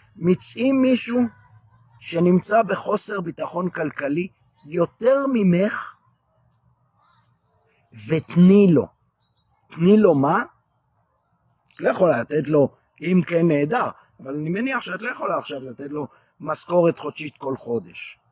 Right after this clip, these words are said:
אבל תני לו את מה שגם הוא באמת צריך במקום הזה.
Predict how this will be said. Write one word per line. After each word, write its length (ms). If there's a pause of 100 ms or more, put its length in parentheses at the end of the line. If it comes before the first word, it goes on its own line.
(1160)
אבל 320
תני 440
לו 200
את 140
מה 220
שגם 460 (100)
הוא 280
באמת 720 (1300)
צריך 560
במקום 540
הזה. 220